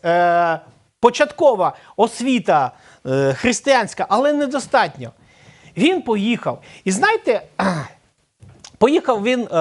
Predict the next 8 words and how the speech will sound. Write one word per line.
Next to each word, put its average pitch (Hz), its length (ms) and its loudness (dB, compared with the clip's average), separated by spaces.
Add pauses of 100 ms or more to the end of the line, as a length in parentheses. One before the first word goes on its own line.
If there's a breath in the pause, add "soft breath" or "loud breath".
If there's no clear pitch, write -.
(600)
в 143 300 -6
місто, 240 440 0
яке 170 260 -2
називалося 160 580 -2
Сіон, 302 420 0 (380 loud breath)
до 202 320 2
Олександра 180 640 0
Доуві. 254 640 0